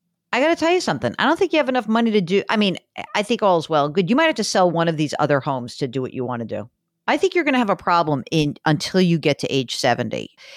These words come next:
It seems to me that there's gonna be a lot of heavy duty spending until age seventy, essentially. That's, like, your big time where you wanna spend money.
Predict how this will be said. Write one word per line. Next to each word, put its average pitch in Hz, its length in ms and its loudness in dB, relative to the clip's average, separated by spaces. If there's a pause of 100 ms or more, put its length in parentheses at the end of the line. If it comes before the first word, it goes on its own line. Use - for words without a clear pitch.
(140)
It 196 120 0
seems 320 280 0
to 254 100 -4
me 226 140 4
that 180 100 2
there's 170 160 0
gonna 180 160 0
be 165 100 4
a 160 60 4
lot 175 320 2
of 170 80 0
heavy 180 380 0
duty 151 280 0
spending 135 440 -2
until 127 280 -4
age 127 280 -2
seventy, 110 540 -4 (100)
essentially. 117 580 -4
That's, 160 220 -4
like, 151 180 -2
your 143 80 0
big 123 240 -2
time 127 320 -2
where 127 100 -4
you 123 120 -6
wanna 123 160 -4
spend 120 340 -4
money. 143 320 -2